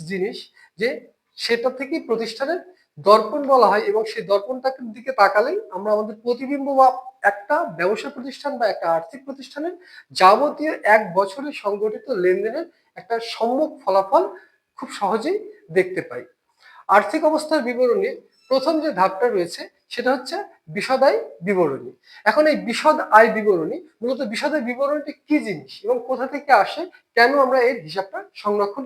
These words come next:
করে থাকি? বিশদ আয় বিবরণীটা হচ্ছে এমনই একটা জিনিস যে যেখানে একটা প্রতিষ্ঠানের একটা আর্থিক বছর বা একটা হিসাব বছরের যাবতীয় আয় এবং ব্যয়গুলোকে ইনক্লুড করা হয়। অর্থাৎ প্রতিষ্ঠানের আয় কোন কোন খাত থেকে করেছে এবং কোন কোন খাতে তারা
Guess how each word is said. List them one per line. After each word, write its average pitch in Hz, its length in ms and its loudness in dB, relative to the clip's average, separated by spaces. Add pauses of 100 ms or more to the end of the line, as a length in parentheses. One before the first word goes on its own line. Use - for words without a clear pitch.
করে 151 220 -2
থাকি? - 220 -20 (520)
বিশদ 277 260 2
আয় 285 140 2
বিবরণীটা 302 520 2
হচ্ছে 311 180 -4 (160)
এমনই 302 260 4
একটা 285 240 -6
জিনিস 220 220 -6 (360)
যে 190 60 0 (100)
যেখানে 269 300 2 (280)
একটা 254 260 -4
প্রতিষ্ঠানের 302 500 -6 (260)
একটা - 180 4 (220)
আর্থিক 175 300 -2 (120)
বছর 302 260 -2 (320)
বা 190 80 2 (140)
একটা 269 180 0 (140)
হিসাব 233 240 2 (100)
বছরের 233 360 -4 (340)
যাবতীয় 285 600 6 (240)
আয় 277 140 4 (100)
এবং 240 120 2 (140)
ব্যয়গুলোকে 214 500 0 (280)
ইনক্লুড 240 300 -2 (100)
করা 143 200 4
হয়। - 140 -16 (320)
অর্থাৎ 277 280 -6
প্রতিষ্ঠানের 285 460 -2 (200)
আয় 254 120 2 (100)
কোন 233 200 2
কোন 285 200 -4
খাত 269 140 -6 (100)
থেকে 277 260 -12
করেছে 269 260 -8 (100)
এবং 254 100 -2 (140)
কোন 233 140 -2
কোন 285 260 -4
খাতে 262 260 -6
তারা 220 140 0